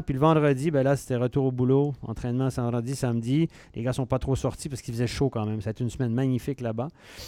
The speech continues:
Et puis, euh, les gars sont restés à, à l'hôtel, sont allés voir le match du vendredi, euh, de demi, d'autres demi-finales entre les Thunderbirds, là, et puis Kamloops.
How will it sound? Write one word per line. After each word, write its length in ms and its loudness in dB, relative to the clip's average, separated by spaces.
Et 100 4
puis, 320 0
euh, 100 4
les 120 0
gars 120 4
sont 140 -4
restés 300 -4
à, 440 -10
à 40 2
l'hôtel, 480 6
sont 100 -2
allés 140 2
voir 160 4
le 80 2
match 220 0
du 100 -6
vendredi, 640 0
euh, 220 -2
de 100 -2
demi, 200 0
d'autres 280 0
demi-finales 520 -2
entre 180 -6
les 60 -6
Thunderbirds, 600 -2
là, 160 -6
et 80 -8
puis 140 -18
Kamloops. 500 -6